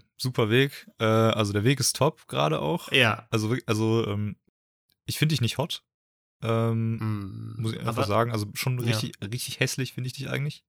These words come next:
Speaker 2: Okay, das tut
Speaker 1: Jetzt, um
Speaker 2: ein
Speaker 1: ganz
Speaker 2: bisschen
Speaker 1: ehrlich zu
Speaker 2: weh.
Speaker 1: sein.
Speaker 2: Also was,
Speaker 1: Aber,
Speaker 2: was denkst du denn,
Speaker 1: ähm,
Speaker 2: was das mit mir macht, wenn du sowas
Speaker 1: Nee,
Speaker 2: sagst?
Speaker 1: nee, nee,
Speaker 2: Auch
Speaker 1: aber
Speaker 2: so
Speaker 1: jetzt
Speaker 2: mit
Speaker 1: hör mir, hör mir mal
Speaker 2: Idealbild?
Speaker 1: zu. Nee, aber hör mir
Speaker 2: Okay,
Speaker 1: mal
Speaker 2: ja,
Speaker 1: zu. Jetzt,
Speaker 2: mm.
Speaker 1: also, du bist zwar mega hässlich, ne? Aber ich,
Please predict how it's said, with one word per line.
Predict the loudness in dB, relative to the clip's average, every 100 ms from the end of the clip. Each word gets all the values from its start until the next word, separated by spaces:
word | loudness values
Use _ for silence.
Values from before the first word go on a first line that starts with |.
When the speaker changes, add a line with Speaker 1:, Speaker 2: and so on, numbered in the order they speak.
| _
Speaker 2:
Okay, | -6 -6 -4 -2 0 0 -2
das | -4 -4 -4
tut | -4 -6
Speaker 1:
Jetzt, | 0
um |
Speaker 2:
ein |
Speaker 1:
ganz | 2 2
Speaker 2:
bisschen | 4 2
Speaker 1:
ehrlich |
zu | 2
Speaker 2:
weh. | 2
Speaker 1:
sein. | 0 -2 -8 -20 -20 _
Speaker 2:
Also | -6 4
was, | 8 10
Speaker 1:
Aber, | 10
Speaker 2:
was | 8
denkst | 8 6 4
du |
denn, | 4 4
Speaker 1:
ähm, |
Speaker 2:
was | 4 0
das | 0
mit | -2 0
mir | 2
macht, | 4 2 0 0
wenn | 0
du |
sowas | 0 -2 6
Speaker 1:
Nee, | 10
Speaker 2:
sagst? | 10 8
Speaker 1:
nee, |
nee, | 6 8
Speaker 2:
Auch | 8
Speaker 1:
aber |
Speaker 2:
so | 8
Speaker 1:
jetzt | 8
Speaker 2:
mit | 6
Speaker 1:
hör |
mir, | 8
hör | 8 8
mir | 8
mal |
Speaker 2:
Idealbild? | 4 4
Speaker 1:
zu. | 6
Nee, | 6
aber | 6 6
hör | 6
mir | 6
Speaker 2:
Okay, |
Speaker 1:
mal | 6
Speaker 2:
ja, | 4
Speaker 1:
zu. | 4
Jetzt, | 2 2
Speaker 2:
mm. |
Speaker 1:
also, | 4 4 2 -6 -20 -20 -20 -8 -2
du | 4
bist | 8 8
zwar | 8
mega | 8 6
hässlich, | 4 2 0 -4 -4
ne? | -6 -6 -6 _ 2
Aber |
ich, | 4